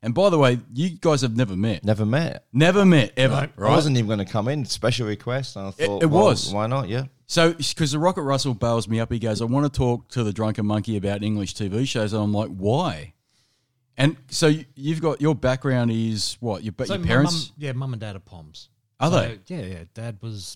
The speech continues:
Speaker 3: born in Manchester. Mum was born in Nottingham. Mum came over when she was twenty. Dad was about
Speaker 2: Which you would
Speaker 3: thirteen.
Speaker 2: know now because you've been to Derby.
Speaker 1: I've
Speaker 2: And
Speaker 1: been to
Speaker 2: Derby and
Speaker 1: Derby County,
Speaker 2: Nottingham
Speaker 1: yeah.
Speaker 2: are literally, I mean, twenty-five kilometres from each other.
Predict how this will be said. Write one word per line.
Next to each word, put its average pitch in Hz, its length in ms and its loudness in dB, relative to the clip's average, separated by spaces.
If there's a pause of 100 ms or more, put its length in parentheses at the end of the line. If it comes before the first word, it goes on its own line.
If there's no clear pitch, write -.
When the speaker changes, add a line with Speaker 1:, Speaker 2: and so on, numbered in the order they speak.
Speaker 3:
born 101 160 -8
in 95 60 -4
Manchester. 135 480 -4
Mum 113 180 -8
was 98 140 -14
born 101 220 -12
in 113 120 -8
Nottingham. 160 920 -8
Mum 127 200 -10
came 117 160 -6
over 113 100 -4
when 107 140 -6
she - 120 -14
was 104 160 -14
twenty. 113 420 -14
Dad 104 260 -16
was 101 80 -18
about 120 120 -2
Speaker 2:
Which - 200 -6
you 139 160 2
would 156 140 0
Speaker 3:
thirteen. 135 120 0
Speaker 2:
know 104 220 4
now 165 140 -2
because 123 280 -6
you've 135 140 -4
been 95 160 -2
to - 100 -6
Derby. 85 440 -4 (100)
Speaker 1:
I've - 60 2
Speaker 2:
And 107 60 2
Speaker 1:
been - 180 8
to 151 60 6
Speaker 2:
Derby 120 180 6
and 113 80 6
Speaker 1:
Derby - 20 4
County, 123 140 2 (180)
Speaker 2:
Nottingham 120 140 4
Speaker 1:
yeah. - 60 -2
Speaker 2:
are 117 180 0
literally, 113 760 -2
I 98 80 0
mean, 101 420 -2 (400)
twenty-five 98 880 -6
kilometres 82 440 -10
from 82 100 -6
each 78 160 -8
other. 78 220 -4